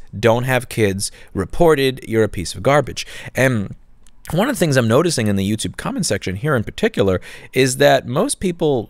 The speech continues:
virtually, actually all of them, don't appear to be accepting the premise here. And one of the things that I've said in these videos is don't accept the premise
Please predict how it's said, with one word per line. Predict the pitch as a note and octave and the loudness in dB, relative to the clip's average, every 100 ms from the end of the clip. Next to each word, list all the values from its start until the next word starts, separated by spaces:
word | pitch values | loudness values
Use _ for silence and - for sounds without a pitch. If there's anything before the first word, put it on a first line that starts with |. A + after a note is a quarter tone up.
| - | -6
virtually, | D3 D#4 E4 G3+ | -6 -4 -2 -2
actually | - F4 | -2 -2
all | A2+ A3+ D4+ | 0 -2 -2
of | - | -4
them, | D#3+ G#2+ | -8 0
don't | A#2 F#3+ | 2 2
appear | - F#3 E3 | -2 -2 -2
to | |
be | D3 A#2 | 0 -2
accepting | - A#2+ G#2+ A2 G2 - - - | 0 0 0 -2 -2 -4 -14 -6
the | A2+ | -4
premise | A2 B3+ D#4 - | -2 -2 -2 -6
here. | E2 | -6
And | E2+ G2 | -4 -2
one | B2 | 0
of | B2+ | 0
the | |
things | C#3 A#2+ | 0 0
that | G#2+ | 2
I've | G2+ A2 | 2 2
said | - G#2 | 2 2
in | F#2+ | 2
these | F2 E2+ | -2 -4
videos | E2 D#2+ F#2 D3 | -6 -4 -2 -2
is | D3+ C#3 | -4 -2
don't | G2+ G#2 | 0 0
accept | C#3 - G2 - | -2 -2 -2 -2
the | A#2+ | -6
premise | - - F2 F#2+ - - | -6 -6 -6 -4 -6 -8